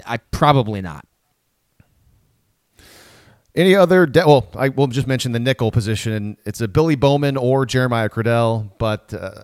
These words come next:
Speaker 2: as I mentioned last week, I, I've heard that this is Bowman's job. Sure, Cradell's gonna get snaps, uh, but, I mean, Bowman's listed at the top of this depth chart as an or with Cradell,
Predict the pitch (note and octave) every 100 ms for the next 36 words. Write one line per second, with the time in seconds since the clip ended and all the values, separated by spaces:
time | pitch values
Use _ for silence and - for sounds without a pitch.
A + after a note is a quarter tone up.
0 | G2 A#2+ B2+ B2 A#2+ A#2 A2 G#2+ G#2 -
1 | G2+ G2 - G2 - B2 C3+ C3+ B2+ G#2+
2 | G#2 G#2+ _ _ - B2+ A#2+ F#2+ A2+ G#2+
3 | F#2 - A2+ A2 G#2+ F#2+ _ _ _ -
4 | - G3 D#3+ C#3+ C#3 C3 A#2+ A#2 B2 A2
5 | G#2 - - - _ _ _ _ - F2+
6 | E2+ A2+ B2 A#2+ G#2+ D3+ D3 A#2+ C#3 C3
7 | B2 A2 C3 A#2 G2+ G2+ B2 A2 - A2+
8 | G#2 - - A2 G#2+ A#2+ A#2+ A#2+ G#2+ -
9 | A#2+ G#2 G#2+ G#2 G2